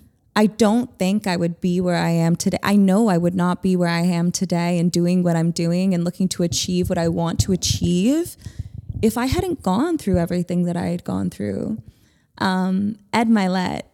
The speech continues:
um, something that he said that really has always stood out with m-, uh, to me is that the very things that you feel like disqualify you are the very things that actually qualify you to win.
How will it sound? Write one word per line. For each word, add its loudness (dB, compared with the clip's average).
um, 0
something 4
that 4
he 4
said 2
that 2
really 4
has 6
always 4
stood 2
out 2
with -2
m-, 0
uh, 2
to 0
me 6
is 2
that 0
the 6
very 2
things 2
that -2
you -2
feel 0
like 0
disqualify 0
you -2
are -2
the 2
very 4
things 2
that 2
actually 0
qualify 0
you 0
to 0
win. 0